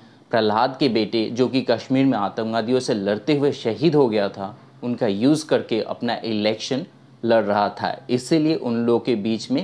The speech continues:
मतभेद हो गया था। इन सब गर्मा गर्मी के साथ साथ हमें सचिव जी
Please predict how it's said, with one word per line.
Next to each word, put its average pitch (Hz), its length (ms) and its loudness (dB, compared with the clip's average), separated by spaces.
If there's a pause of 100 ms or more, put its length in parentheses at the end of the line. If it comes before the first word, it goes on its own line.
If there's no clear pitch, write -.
मतभेद 117 520 0
हो 104 180 2
गया 90 240 -2
था। - 240 -14
इन 190 160 2
सब 202 220 0
गर्मा 147 300 2
गर्मी 131 360 2
के 135 160 2
साथ 120 300 0
साथ 101 420 0
हमें 120 220 0
सचिव 120 400 0
जी 110 360 -2